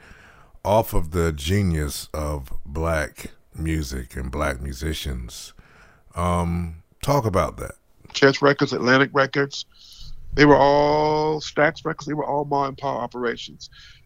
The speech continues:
Speaker 2: And Chess Records, we know that a lot of immigrants came over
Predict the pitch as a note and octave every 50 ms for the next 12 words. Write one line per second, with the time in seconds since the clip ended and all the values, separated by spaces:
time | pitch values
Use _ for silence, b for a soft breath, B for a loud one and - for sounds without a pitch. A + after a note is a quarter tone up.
0 | b _ - B2 A#2+ A#2 A#2 - - F#3 G3+ G#3 F3+ - - C3+ B2 - - A2+
1 | G#2+ - B2 C#3+ C#3 C#3 C3+ A#2+ B2 A#2+ A2 - B2+ B2 B2 - C#3 D#3+ D#3+ D3+
2 | C3 C3 A2 - - - A#2 A2 G#2 F#2 F2 F2 D#2+ D#2+ F2+ F#2+